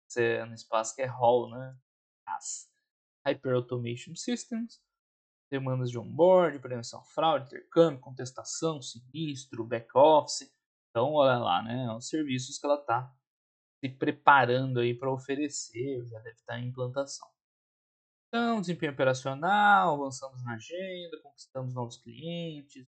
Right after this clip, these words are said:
novas unidades de conta, novas transações, mais, mais receita na C S U Pay. Na D X, D X, eles tão transformando, então a gente já vai ver lá o resultado, né?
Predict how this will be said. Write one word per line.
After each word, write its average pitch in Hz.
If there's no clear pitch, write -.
novas 123
unidades 117
de -
conta, 151
novas 127
transações, 151
mais, 120
mais 127
receita 127
na 123
C -
S -
U -
Pay. 165
Na 156
D 135
X, 131
D 123
X, 123
eles 139
tão 131
transformando, 139
então 135
a 123
gente 123
já 120
vai 123
ver 131
lá 156
o -
resultado, 127
né? 123